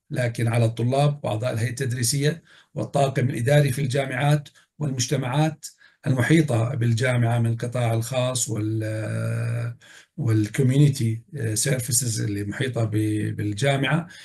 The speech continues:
إنه تصبح هذه الثقافة مؤسسة مؤطرة وفق، آه، جوانب لها فائدة على جميع هذه ال-، العناصر. نتج بعد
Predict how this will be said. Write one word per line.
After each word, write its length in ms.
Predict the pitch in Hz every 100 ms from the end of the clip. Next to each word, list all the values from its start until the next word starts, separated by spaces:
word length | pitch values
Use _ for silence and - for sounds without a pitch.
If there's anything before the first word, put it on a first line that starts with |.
| - -
إنه 120 | 147 131
تصبح 360 | 120 135 117
هذه 120 | 143
الثقافة 720 | 135 143 143 147 147 160 170 202 _ _ _ _ _
مؤسسة 800 | 120 135 143 - 139 156 147 147 -
مؤطرة 720 | 120 147 143 - 147 170 - _ _ -
وفق، 540 | 147 151 143 - - _ _ _ _ _
آه، 840 | - 151 110 107 107 107 110 110 110
جوانب 600 | 110 123 135 135 127 120
لها 400 | - 113 117 123
فائدة 460 | 117 - 123 120 117
على 200 | 117 113
جميع 500 | 120 127 135 131 - _ _ -
هذه 240 | 123 113
ال-، 1400 | 110 107 107 107 104 104 104 101 104 104 104 104 104 113
العناصر. 680 | 101 110 123 135 - 165 - _ _ _ _ _ _ _ _ - - - _ 156
نتج 420 | 139 151 135 - -
بعد 320 | 123 120